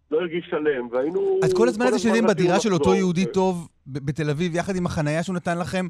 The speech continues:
Speaker 2: רציתם לחזור לכפר עזה וזה לא התאפשר?
Speaker 1: בהתחלה זה לא התאפשר, וכשזה התאפשר, אנחנו חזרנו.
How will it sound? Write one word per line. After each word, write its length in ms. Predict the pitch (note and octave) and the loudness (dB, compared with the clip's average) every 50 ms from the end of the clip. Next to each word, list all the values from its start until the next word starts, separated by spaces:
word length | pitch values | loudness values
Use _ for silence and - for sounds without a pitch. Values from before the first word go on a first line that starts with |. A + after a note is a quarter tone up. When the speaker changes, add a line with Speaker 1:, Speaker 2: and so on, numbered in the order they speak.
| - _ _ _ _ - | -8 _ _ _ _ -10
Speaker 2:
רציתם 520 | C3+ C3 D3 - - - F#3+ F3+ G3+ F#3+ | -4 -4 -4 -2 -2 -2 0 0 0 0
לחזור 280 | F#3 C#3 C#3 D3+ E3 E3 | -2 -2 -2 -2 -2 -2
לכפר 220 | E3 - - D#3+ | -4 -4 -4 -4
עזה 240 | C#3 C#3 D#3 D#3+ D#3 | -4 -2 -2 -2 -2
וזה 220 | D3 C#3 B2+ C#3 C3 | -2 -4 -2 -4 -2
לא 80 | C3 | -4
התאפשר? 400 | C3+ B2+ B2 - - E3+ F#3+ A#3 C4+ D4+ C#4+ - _ _ _ _ _ _ _ _ _ _ _ _ _ - - _ _ _ _ _ _ _ _ _ _ _ _ _ _ - | -4 -6 -8 -10 -8 -6 -4 -4 -4 -6 -8 -10 _ _ _ _ _ _ _ _ _ _ _ _ _ -20 -20 _ _ _ _ _ _ _ _ _ _ _ _ _ _ -8
Speaker 1:
בהתחלה 360 | - D3 C#3+ - F3 D#3+ F3+ G3 F#3+ | -8 -8 -8 -6 -6 -4 -4 -4 -4
זה 60 | F#3+ G3 | -4 -4
לא 160 | F3 F3 F3 | -2 -2 -2
התאפשר, 640 | F3 F3 F#3 E3+ - - - D3+ B2 A#2+ A#2 A#2 A#2 - C3 | -2 -4 -6 -10 -8 -4 -4 -2 0 0 0 0 -2 -4 -6
וכשזה 360 | C3 B2 - - C#3+ B2 D3 | -6 -6 -4 -6 -6 -4 -4
התאפשר, 460 | D3 C#3+ E3 D3+ - - A#3+ C4+ C#4 G#3+ C3+ B2+ B2+ | -4 -2 -4 -6 -4 0 0 0 0 0 -2 -4 -6
אנחנו 220 | C3+ - D#3+ D3 | -6 -6 -6 -6
חזרנו. 420 | - D#3 C#3+ F3+ G3 G#3+ A#3 A#3 | -4 -4 -4 -4 -2 -2 -2 -4